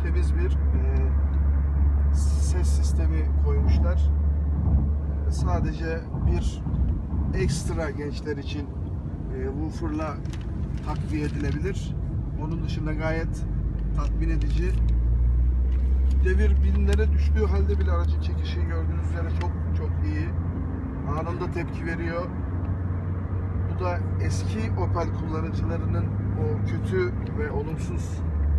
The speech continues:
yorumlarını artık tamamen silmiş olduğunu gösteriyor. Opel artık bu kadar, e, şikayetten sonra herhalde, e, insanları duymuş olacak ki çok güzel bir motor, çok güzel bir kasa ve, e, şanzıman uyumu var.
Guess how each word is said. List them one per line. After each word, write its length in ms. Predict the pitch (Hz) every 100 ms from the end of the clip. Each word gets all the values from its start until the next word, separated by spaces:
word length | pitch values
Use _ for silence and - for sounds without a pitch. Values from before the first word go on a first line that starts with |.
| 76 76 76
yorumlarını 540 | 76 73 - 76 76
artık 360 | 71 - - 76
tamamen 360 | - - -
silmiş 420 | - - - -
olduğunu 360 | - - - -
gösteriyor. 640 | - - 76 - - 78 78 - - - - 78
Opel 240 | - 160
artık 260 | 160 - - -
bu 60 | 156
kadar, 200 | 151 151
e, 800 | - - - - 80 80 - -
şikayetten 520 | - - - - -
sonra 240 | - - -
herhalde, 400 | - 143 - -
e, 1400 | - - - - - - - - - 82 82 82 85 82
insanları 520 | 82 - - - -
duymuş 300 | - - -
olacak 440 | 151 147 - - -
ki 180 | 185 - - - -
çok 200 | - -
güzel 300 | - - -
bir 60 | 80
motor, 380 | - - -
çok 320 | - - - -
güzel 220 | 160 156 143
bir 140 | 147 - - - - - -
kasa 380 | - 170 165
ve, 120 | 156 156
e, 1040 | 147 - - - - - - - - 78
şanzıman 500 | 78 - - 160 80
uyumu 320 | 78 78 156
var. 340 | - - -